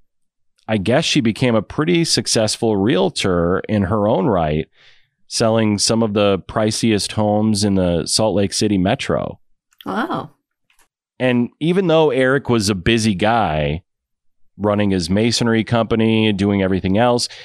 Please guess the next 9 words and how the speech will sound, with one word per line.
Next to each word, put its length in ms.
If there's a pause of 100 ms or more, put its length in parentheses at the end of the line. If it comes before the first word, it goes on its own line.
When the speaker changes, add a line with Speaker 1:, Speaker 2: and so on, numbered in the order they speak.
(160)
Speaker 1:
he 140
was 180
still 560 (1080)
said 300
to 60
be 160
an 100
amazing 520
father. 560